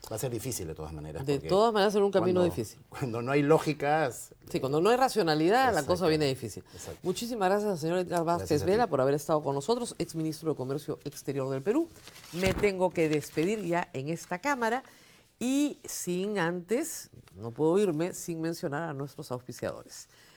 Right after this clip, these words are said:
Speaker 2: Descubre el poder del factoring en Prestamipe, tu aliado financiero para transformar tus facturas por cobrar en efectivo inmediato. Olvídate de esperar por tus pagos y obtén el capital que necesitas en cuestión de horas.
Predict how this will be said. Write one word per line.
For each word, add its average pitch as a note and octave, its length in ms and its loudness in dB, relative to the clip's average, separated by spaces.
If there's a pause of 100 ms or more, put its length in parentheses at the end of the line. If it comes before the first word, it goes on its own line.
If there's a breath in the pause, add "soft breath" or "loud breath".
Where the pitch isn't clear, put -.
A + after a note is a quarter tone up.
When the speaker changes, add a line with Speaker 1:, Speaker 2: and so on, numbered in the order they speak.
(200 loud breath)
Speaker 2:
Descubre A3+ 340 -2
el G#3+ 60 0
poder D#3 220 2
del D#3+ 120 0
factoring G#3 800 -4
en D3+ 180 -2
Prestamipe, E3 680 -2
tu B2 120 -6
aliado C3+ 260 0
financiero D#3 520 -2
para C#3+ 140 0
transformar C3+ 480 -6
tus - 180 -10
facturas F#3+ 560 -2 (140)
por G#3+ 200 -4
cobrar D#3 400 2 (460 loud breath)
en C4 160 0
efectivo D3 400 -2
inmediato. C3 520 -2 (360 loud breath)
Olvídate E3 360 2
de C3+ 60 2
esperar D3+ 260 -2
por C#3 140 -6
tus B2+ 100 -12
pagos D4 400 -2
y A3 40 0
obtén D#3 240 -2
el C#3+ 60 -4
capital C#3 360 -2
que C#3 100 -4
necesitas D#3+ 480 -4
en D#3 80 -8
cuestión A#2+ 340 -6
de A#2+ 80 0
horas. F#2+ 360 -4